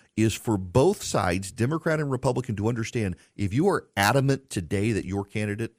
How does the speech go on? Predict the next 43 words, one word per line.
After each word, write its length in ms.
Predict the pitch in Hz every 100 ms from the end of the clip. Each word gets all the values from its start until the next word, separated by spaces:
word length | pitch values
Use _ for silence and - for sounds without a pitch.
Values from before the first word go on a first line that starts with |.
| -
is 120 | 90
going 180 | 95 98
to 60 |
be 100 | 95
the 80 | 98
one 180 | 98 101
to 80 | 104
win, 320 | 113 131 127 - _ _ _ _ _ _ _ _ _ _ _
one 260 | - 110 175
of 140 | 220
you 400 | 165 170 160 147 - -
is 100 | 110
gonna 140 | 147
be 100 | 139
right 420 | 127 135 135 113 -
and 140 | 104
one 140 | 101 127
of 100 | 127
you 140 | 127
is 80 | 113
gonna 160 | 120 113
be 100 | 110
wrong. 560 | 107 117 92 82 80 - _ _ _
But 160 | 107 95
just 260 | 135 -
because 260 | 160 170 135
you're 120 | 127
right 240 | 117 127
in 100 | 131
November 460 | 123 117 135 160 147 - _ 90
doesn't 360 | 110 123 135
mean 220 | 139 143 127
that 140 | 123
today 360 | 95 123 127 123
is 160 | 110
the 80 | 98
day 180 | 113 113
that 160 | 98
your 80 | 101
candidate 400 | - 117 95 90
won 160 | 95 101
the 80 | 85
race. 500 | 117 85 71 -